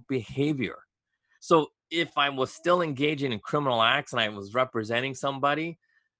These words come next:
do, should I be judged? And the answer will always be no. And that's what makes this Amber, well, maybe we'll save this for tomorrow, but, but it's, it's a good tie.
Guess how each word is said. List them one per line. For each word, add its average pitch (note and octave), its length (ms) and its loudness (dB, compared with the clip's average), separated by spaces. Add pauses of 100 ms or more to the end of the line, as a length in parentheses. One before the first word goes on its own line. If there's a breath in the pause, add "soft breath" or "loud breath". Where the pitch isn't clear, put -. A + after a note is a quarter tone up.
(260)
do, E3 260 6
should D#3+ 260 4
I D#3 140 6
be C#3 240 0
judged? A2 640 -2 (180)
And G#2+ 160 -2
the A2+ 140 4
answer D#3+ 360 0
will C3+ 320 -2
always C3+ 600 0
be A#2+ 440 -6
no. G#2+ 540 -4 (720)
And C3 160 4
that's D3+ 300 2
what D#3 180 0
makes C#3+ 360 -2
this C3+ 260 -8
Amber, C#3 460 2
well, F3 120 4
maybe G3+ 220 2
we'll F3 160 2
save D#3 260 0
this D3 140 -2
for C#3+ 140 -2
tomorrow, G#2 520 2
but, F#2 340 -2 (680 soft breath)
but C3 320 2
it's, D#3 280 2
it's E3 200 2
a D3+ 60 4
good F3+ 400 2
tie. D#3+ 380 0